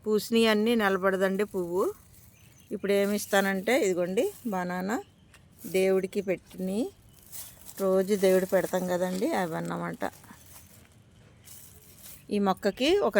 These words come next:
నాలుగు వేస్తున్నానండి. ఒకటి, రెండు, మూడు, నాలుగు, మూడు, నాలుగు అన్నమాట. ఇదేం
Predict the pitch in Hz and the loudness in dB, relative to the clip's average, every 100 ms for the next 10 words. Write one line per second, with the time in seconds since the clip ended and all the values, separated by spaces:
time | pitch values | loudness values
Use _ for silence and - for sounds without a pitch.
0 | 190 180 185 180 175 165 - 190 180 175 | 4 4 4 4 4 2 0 2 2 0
1 | 175 196 403 440 - - 165 170 180 226 | -2 0 0 -2 -12 -8 -6 -6 -6 -4
2 | 403 - - - - - - - - _ | -4 -8 -20 -20 -20 -20 -20 -20 -20 _
3 | - 180 180 175 175 214 403 453 - - | -10 0 0 0 0 2 2 -2 -12 -20
4 | - - 226 180 160 - 185 165 156 - | -12 -2 0 0 -2 2 4 4 2 -8
5 | - - - - - - - - - - | -14 -20 -20 -20 -20 -20 -20 -20 -20 -20
6 | - 196 196 220 240 180 160 165 165 165 | -6 -2 2 2 4 2 0 -4 -6 -6
7 | - - - - - - - - 190 196 | -8 -16 -20 -20 -20 -20 -18 -8 -2 0